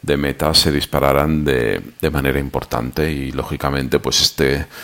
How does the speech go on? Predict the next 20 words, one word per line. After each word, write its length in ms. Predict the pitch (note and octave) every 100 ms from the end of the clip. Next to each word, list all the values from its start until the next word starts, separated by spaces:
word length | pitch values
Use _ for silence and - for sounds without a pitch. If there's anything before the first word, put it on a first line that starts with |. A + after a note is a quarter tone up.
| - - -
este 260 | G2+ - G2
dinero 760 | F#2 F2+ F2+ F#2 G2+ G#2 -
lo 640 | - G#2+ G2 F#2 F#2+ G2 - - _ _ _ _ _ - _ -
destinarán, 640 | - - G2 F2 D#2+ E2+ F2+
pues, 240 | F2 -
a 60 | E2+
otras 280 | E2+ D#2 -
inversiones 800 | D2+ D2 - E2 D#2 E2 E2+ -
que 100 | D2+
me 120 | D2+
imagino 480 | C#2+ - D2+ D#2 -
que 100 | D#2+
irán 400 | D#2 D2 D2 D2+
hacia 320 | D2 E2+ D2
la, 140 | D2+ - - -
hacia 340 | B1+ - C#2+
la 120 | C2+
inteligencia 800 | C#2+ C#2+ C#2+ - D#2+ D2+ E2+ E2 F#2 - - - - - -
artificial, 840 | - - E2+ - D#2+ - - G1+ D#2+ - _ B2+
¿vale? 280 | F#2+ D2+